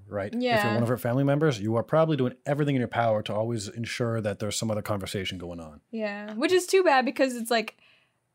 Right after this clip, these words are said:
Speaker 2: we did a segment about Lauren Duca. She makes me laugh. I've laughed harder listening to her than anyone else. She, she is funny to me.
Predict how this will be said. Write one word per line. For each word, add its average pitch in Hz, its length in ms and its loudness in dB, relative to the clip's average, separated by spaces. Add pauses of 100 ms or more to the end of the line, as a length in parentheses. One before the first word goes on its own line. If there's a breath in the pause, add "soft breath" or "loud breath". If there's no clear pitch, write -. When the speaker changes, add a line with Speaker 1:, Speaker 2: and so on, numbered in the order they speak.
(560)
Speaker 2:
we 254 320 0
did 269 180 4
a 269 60 4
segment 269 340 2
about 214 220 4
Lauren 214 200 4
Duca. 220 340 0 (360 soft breath)
She - 240 -2
makes 311 300 0
me 240 140 0
laugh. 180 380 -2
I've 277 340 4
laughed 240 320 4
harder 240 400 4
listening 226 280 -2
to 220 60 0
her 233 160 0
than 220 260 -2
anyone 214 340 2
else. 202 420 0
She, 233 420 -2
she - 240 -2
is 254 160 0
funny 233 300 2
to 208 100 0
me. 160 280 -8